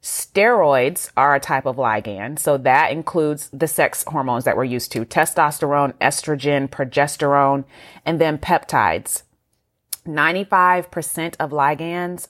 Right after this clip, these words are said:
are peptides. And so those regulate all of our life processes. So that's kind of our quick science lesson on how messages are passed.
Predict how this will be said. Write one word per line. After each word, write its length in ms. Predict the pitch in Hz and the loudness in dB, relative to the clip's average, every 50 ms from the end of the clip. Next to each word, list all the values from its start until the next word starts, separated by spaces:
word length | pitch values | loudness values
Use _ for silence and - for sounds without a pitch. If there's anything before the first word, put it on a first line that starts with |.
| - | -2
are 340 | 143 147 143 135 139 139 - | 0 0 2 2 0 0 -4
peptides. 720 | - - 160 - - - - - - - - - - - - _ _ _ _ _ - - - - - _ - | -4 -4 -4 -4 -4 -6 -6 -6 -6 -8 -10 -12 -16 -16 -16 _ _ _ _ _ -20 -20 -20 -20 -20 _ -10
And 140 | - 160 151 | -8 -6 -2
so 120 | - 156 | 0 0
those 480 | 147 143 147 175 185 196 202 202 190 175 | 0 2 2 4 6 6 4 2 0 -2
regulate 680 | 151 147 165 170 160 160 165 156 156 151 147 147 - - _ - | -2 0 0 0 2 0 0 0 0 0 0 -2 -4 -8 _ 0
all 380 | 139 151 151 151 151 156 156 - | 0 2 2 4 2 2 2 0
of 160 | - 151 - - | -4 -6 -4 -2
our 480 | 131 139 139 139 139 139 139 135 135 - | -2 0 0 0 0 -2 -2 -4 -4 -6
life 360 | - 131 139 147 151 147 - | -8 -4 -2 -2 -2 -4 -6
processes. 840 | - - 165 156 - - 113 95 - - 76 55 - - - - - _ _ _ _ _ _ _ _ _ _ _ _ _ _ _ _ _ | -4 -2 -2 -2 -2 -4 -6 -6 -6 -8 -8 -8 -8 -10 -12 -16 -18 _ _ _ _ _ _ _ _ _ _ _ _ _ _ _ _ _
So 540 | - - 208 185 180 180 175 175 170 180 _ _ _ | -2 2 4 4 6 6 4 4 2 -2 _ _ _
that's 240 | - 180 220 - - | 2 2 2 2 0
kind 200 | - - 285 262 | -2 -2 0 2
of 60 | 269 | 2
our 120 | 233 190 185 | 2 2 0
quick 320 | - - - 202 185 - | 0 -2 -2 -2 -2 -2
science 800 | - - - 170 147 151 151 165 180 175 - - - - - - _ _ _ _ _ _ - | -8 -6 -4 -2 -2 -2 -4 -6 -8 -8 -10 -10 -10 -10 -10 -10 _ _ _ _ _ _ -10
lesson 580 | 160 170 190 202 214 - - 226 220 226 214 - - | -2 0 0 0 0 -2 -6 -4 -4 -6 -6 -8 -6
on 640 | - 170 175 170 170 170 165 165 160 160 165 160 160 _ _ _ _ _ _ _ _ | -4 -2 0 0 0 0 0 0 -2 -2 -6 -8 -10 _ _ _ _ _ _ _ _
how 800 | _ - - - 190 180 175 180 180 175 180 180 180 180 180 _ _ _ _ _ _ _ _ _ _ _ _ _ _ - | _ -14 -10 -4 0 2 4 4 4 4 4 4 2 -2 -4 _ _ _ _ _ _ _ _ _ _ _ _ _ _ -14
messages 720 | 156 156 160 165 165 185 190 - 185 175 160 175 165 151 | -10 -8 -2 0 0 0 0 -2 -6 -2 0 0 0 2
are 100 | 147 139 | 0 -2
passed. 680 | - - 165 156 151 143 143 170 208 - - - - | -4 -2 0 2 2 2 2 0 -4 -8 -12 -14 -14